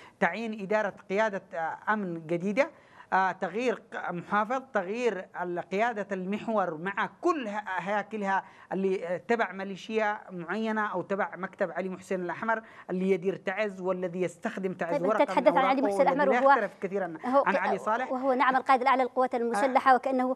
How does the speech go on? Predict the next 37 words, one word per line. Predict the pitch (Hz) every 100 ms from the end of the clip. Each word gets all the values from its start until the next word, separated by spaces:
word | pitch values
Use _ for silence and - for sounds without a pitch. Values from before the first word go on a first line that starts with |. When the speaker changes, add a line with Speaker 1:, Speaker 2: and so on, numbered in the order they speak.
| 233
Speaker 1:
نحن | 262 285
نرفض، | 294
Speaker 2:
آه، | 240 233 226 -
Speaker 1:
ن-، | 247 240 247
Speaker 2:
يعني | 247 262
Speaker 1:
نحن | 254
Speaker 2:
خارج | 285
Speaker 1:
نرفض | 269 254
Speaker 2:
هذا | 254
Speaker 1:
كنائب، | 247 262
Speaker 2:
السياق. | 254 262 - -
Speaker 1:
كنائب | 240 247
رئيس | 262 254
Speaker 2:
وأيضًا، | 208 294
Speaker 1:
الجمهورية | 226 240 247
Speaker 2:
آه، | 247 240
Speaker 1:
نعتبر | 240
إنه | 262
Speaker 2:
بالنسبة، | 262 277 247 285 277
Speaker 1:
جريمة | 302
Speaker 2:
بالنسبة | 294 277 262 262
Speaker 1:
المقاومة | 269 269 285
هي | 311 294
تعيين | 247 254 240
علي | -
محسن | 240
Speaker 2:
للمكونات | 247 269 277 -
التي | 262 277 269
Speaker 1:
الأحمر. |
Speaker 2:
رفضت | 285 277 254
الانخراط | 247 226 262 262
في | -
الجيش، | 240 240 349 -
يعرف | 262 226 247
أيضًا | 254 247
الجميع | 233 247 262
بأن | 226 240